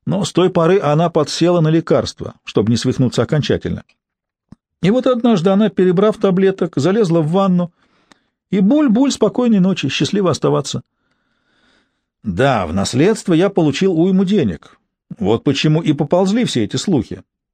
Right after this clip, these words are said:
Но, уверяю тебя, я тут никаким боком, и сам очень переживал её кончину. Из уважения к памяти Эмили. Я почти две недели ни с кем не спал.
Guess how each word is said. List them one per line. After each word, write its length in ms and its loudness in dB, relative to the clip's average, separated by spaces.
Но, 220 -2
уверяю 560 2
тебя, 300 0
я 240 0
тут 200 -4
никаким 640 0
боком, 540 -2
и 80 0
сам 600 0
очень 420 0
переживал 480 0
её 120 0
кончину. 540 -2
Из 160 -2
уважения 420 2
к 120 -12
памяти 420 0
Эмили. 480 -2
Я 200 -2
почти 360 -2
две 280 0
недели 460 0
ни 140 0
с 80 -8
кем 260 0
не 80 2
спал. 460 -4